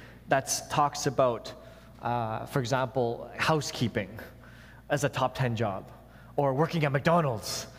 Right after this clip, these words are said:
uh, as a top ten job. I don't think about construction worker. I don't see it on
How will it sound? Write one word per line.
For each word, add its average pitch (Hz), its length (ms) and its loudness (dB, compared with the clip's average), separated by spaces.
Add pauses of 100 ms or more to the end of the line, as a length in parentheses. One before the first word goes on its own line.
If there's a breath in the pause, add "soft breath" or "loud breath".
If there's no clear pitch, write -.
(300 loud breath)
uh, 139 160 6
as 135 160 2
a 120 80 0
top - 260 4
ten 131 240 2
job. 117 220 4
I 135 80 6
don't 147 180 0
think 165 80 2
about 151 140 4
construction 160 560 2
worker. 135 240 4
I 127 60 6
don't 143 120 2
see 170 160 4
it 165 100 2
on 143 220 2